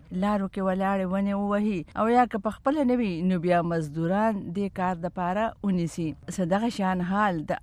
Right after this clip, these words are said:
امریکې په سرخار واشنګټن کې د کانګریشنل سیمیټري یا د کانګرس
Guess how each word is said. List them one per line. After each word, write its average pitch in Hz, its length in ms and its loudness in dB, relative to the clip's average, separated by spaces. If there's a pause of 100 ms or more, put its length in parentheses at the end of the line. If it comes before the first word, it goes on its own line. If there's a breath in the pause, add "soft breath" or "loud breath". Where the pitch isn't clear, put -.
امریکې 190 540 -2
په 190 160 -4
سرخار 190 520 -2
واشنګټن 185 640 -2
کې 185 440 -6
د 180 160 -6
کانګریشنل 202 760 -2 (300)
سیمیټري 220 640 0 (200)
یا 185 200 4
د 180 160 -6
کانګرس 180 480 0